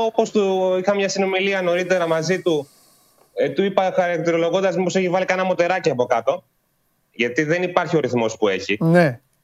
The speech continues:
Speaker 1: Είναι τρομερό το, ε, σήμερα για παράδειγμα ήτανε στην ίδια κούρσα μαζί με τα δύο φαβορί για το χρυσό μετάλλιο.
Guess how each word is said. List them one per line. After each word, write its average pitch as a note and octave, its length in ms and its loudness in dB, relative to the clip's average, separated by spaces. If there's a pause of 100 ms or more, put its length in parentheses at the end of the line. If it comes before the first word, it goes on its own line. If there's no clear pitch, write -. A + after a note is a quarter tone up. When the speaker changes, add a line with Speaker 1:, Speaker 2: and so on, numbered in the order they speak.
(320)
Speaker 1:
Είναι D3 300 0
τρομερό D3+ 480 0
το, D#3+ 100 -2
ε, B2 220 0
σήμερα F3 300 -2
για D#3+ 140 -2
παράδειγμα E3+ 680 -2 (720)
ήτανε E3+ 420 0
στην D3 260 0
ίδια C#3+ 560 -2 (400)
κούρσα F3 400 0
μαζί D#3 460 -2
με A#2 120 0
τα C3+ 180 0
δύο F3 160 0
φαβορί D3+ 420 0
για F#3 180 -2
το E3+ 80 0
χρυσό E3 220 -2
μετάλλιο. C3 540 -2